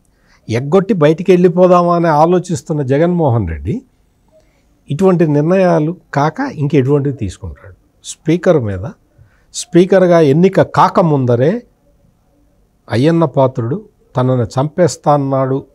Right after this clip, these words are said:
అన్న అబద్ధాన్ని, అయ్యన్న పాత్రుడు ఎక్కడా అటువంటి మాటలు మాట్లాడలేదు, అటువంటి అసత్యాన్ని విస్తృతంగా ప్రచారం చేసిన జగన్మోహన్ రెడ్డి, ఈ లెటర్లో కూడా మీరు గమనించారో లేదో,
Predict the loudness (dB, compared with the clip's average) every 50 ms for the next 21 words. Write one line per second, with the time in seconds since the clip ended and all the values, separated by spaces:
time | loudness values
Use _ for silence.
0 | _ -6 -4 -2 -2 -2 -4 -6 -8 _ _ -4 -2 0 2 2 0 2 2 0
1 | 0 0 0 -4 -10 -14 _ _ _ _ _ _ _ _ _ -6 -4 -2 -2 -2
2 | -2 -2 -2 -2 -2 -2 -2 -4 -2 -2 0 0 0 0 0 -2 -2 -2 -2 -4
3 | -6 -6 -8 -8 -10 -10 -10 -10 -12 -12 -14 -14 -16 -20 -20 -20 _ _ _ _
4 | _ _ _ _ _ -12 -8 -6 -6 -6 -4 -2 -2 0 0 -2 -4 -8 _ _
5 | -6 -2 0 0 2 0 0 -2 -4 -4 -2 0 0 0 -2 -2 -4 -4 -6 -12
6 | _ _ _ _ -2 -2 -2 -2 -4 -4 0 0 0 2 2 2 2 2 4 2
7 | 2 2 2 0 0 2 2 2 2 2 2 0 0 -2 -2 -2 -2 -2 -2 -2
8 | -2 -2 -2 0 2 2 4 2 2 2 2 2 2 0 -2 -2 -4 -4 -4 -6
9 | -6 -6 -8 -10 _ _ _ _ _ -10 -8 -6 -6 -6 -4 -4 -4 -2 -2 0
10 | 0 0 0 0 0 0 0 -2 -2 -4 -6 -8 -8 -4 -2 -2 0 0 0 -2
11 | -2 -4 -6 -6 -6 -8 -10 -12 -14 -16 -18 -20